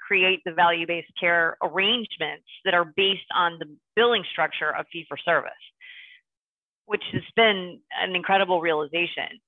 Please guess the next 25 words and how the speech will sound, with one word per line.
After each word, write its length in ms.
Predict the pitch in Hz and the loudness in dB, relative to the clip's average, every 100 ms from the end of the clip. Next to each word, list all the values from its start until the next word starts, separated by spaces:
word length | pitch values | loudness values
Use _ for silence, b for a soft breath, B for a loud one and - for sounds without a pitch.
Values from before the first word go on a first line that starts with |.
| - | -12
So 60 | 185 | -4
we 220 | 208 190 | -2 -2
essentially 360 | - 208 220 196 | 0 -2 0 2
have 180 | 175 - | 2 2
to 80 | |
move 380 | 185 214 226 226 | -2 2 2 2
all 160 | 196 190 | 2 2
the 100 | 190 | 0
clinical 600 | - 196 190 180 175 170 | -6 -6 -2 0 0 -2
and 100 | 180 | -6
institutional 680 | 185 - - 208 - 185 | -12 -14 -8 -6 -4 -6
care 340 | 175 175 170 165 | -2 0 2 0
into 320 | 180 208 202 | -2 -4 0
a 60 | 185 | 0
home 260 | 175 170 - | -2 -6 -2
setting 260 | 165 160 160 | -2 -2 -6
and 160 | - 175 | -10 -6
then 280 | 185 226 240 | -2 -2 -2
build 260 | 175 170 160 | 0 0 -2
the 60 | |
bundle 520 | 151 165 156 156 156 - | -4 -4 -4 -6 -8 -6
around 440 | 160 160 156 156 151 _ - - | -4 0 0 -2 -6 _ -20 -6
a 60 | 170 | -4
home-based, 500 | 160 156 151 139 139 - _ _ _ | -2 -2 -2 -2 -4 -14 _ _ _
um, 300 | 147 147 143 | -6 -4 -4